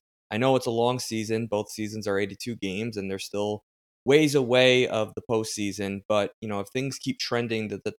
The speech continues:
way they are, you know, New York fans are gonna have, you know, a, a nice little winter into spring, and hopefully a, a nice, uh, you know, playoff run going into the summer. So, uh, Andy, obviously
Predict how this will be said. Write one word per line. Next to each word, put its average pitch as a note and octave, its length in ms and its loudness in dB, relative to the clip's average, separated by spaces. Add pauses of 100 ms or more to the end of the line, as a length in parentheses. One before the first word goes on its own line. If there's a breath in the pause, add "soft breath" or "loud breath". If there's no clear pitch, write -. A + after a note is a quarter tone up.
way A2 180 2
they G2+ 160 2
are, G#2+ 400 6 (480)
you G#2 80 -4
know, F#2 160 -4
New G2+ 120 -2
York A#2 320 2
fans G#2 220 -4
are G2 60 -6
gonna G2 180 -6
have, G2 300 -2 (240)
you G2 40 -10
know, F2 180 -10 (140)
a, D#2 300 -8
a G#2 60 -8
nice A2+ 260 -4
little G#2+ 260 0
winter G#2 440 -4
into G2+ 200 -10
spring, G2+ 520 -4 (340)
and G2 60 -8
hopefully G#2 480 -2
a, F#2 240 -2
a G2 80 -10
nice, G2+ 340 -6
uh, F#2 360 -4 (440)
you F#2 60 -12
know, F2 100 -16 (140)
playoff A2 300 0 (100)
run F#2 400 -6
going F#2 180 -4
into F#2+ 220 -8
the - 100 -20
summer. F2+ 380 -8
So, G2 340 0 (640)
uh, G2+ 200 -4
Andy, C#3+ 340 2 (140)
obviously C3+ 720 2